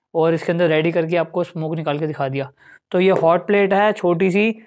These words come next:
आपको मिल सकती है हुक्का गुरु सात सौ छियासी की तरफ से। और एक और है,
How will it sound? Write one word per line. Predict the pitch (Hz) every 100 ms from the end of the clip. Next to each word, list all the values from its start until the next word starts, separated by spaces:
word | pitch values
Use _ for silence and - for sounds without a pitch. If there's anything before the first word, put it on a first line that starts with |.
| _ -
आपको | 170 170 190
मिल | 175 196
सकती | 196 196 208
है |
हुक्का | 190 170
गुरु | 175 170
सात | 170 156 170
सौ |
छियासी | 175 175
की | 185
तरफ | 185 180
से। | 233 - _ _ _ _ _ _ -
और | 180 170 190
एक | 170 196
और | 202
है, | 185 214